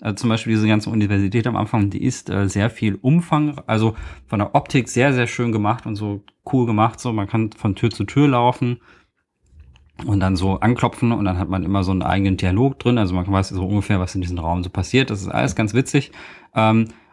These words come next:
aber dann kommst du dann irgendwie so in andere Bereiche, wo genau dieses Problem auftritt, was wir gerade beschrieben haben, dass der Raum so generisch aussieht und dass der so, ja, ja,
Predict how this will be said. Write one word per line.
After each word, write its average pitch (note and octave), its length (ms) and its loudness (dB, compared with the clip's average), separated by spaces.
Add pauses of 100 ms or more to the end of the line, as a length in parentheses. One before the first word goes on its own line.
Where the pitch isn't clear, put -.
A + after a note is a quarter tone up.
(140)
aber G#2 80 4
dann A2+ 120 2
kommst C3 220 0
du B2+ 40 4
dann G#2+ 80 2
irgendwie A#2 200 0
so G#2+ 100 2
in G2+ 80 2
andere G#2+ 240 0
Bereiche, G2 480 0
wo G2 100 0
genau F#2 300 0
dieses C3+ 180 0
Problem A#2+ 320 -2
auftritt, A2+ 320 -2
was A2+ 160 -6
wir A2 80 -4
gerade G#2+ 220 2
beschrieben A2 480 2
haben, E2 100 -2
dass F2 160 -10
der E2 120 -6
Raum F#2+ 260 -4
so F#2+ 120 0
generisch G#2 600 2
aussieht F2+ 840 0
und C#2 180 -8
dass - 140 -10
der - 140 -14
so, - 680 -10 (280)
ja, - 360 -8 (560)
ja, - 300 -6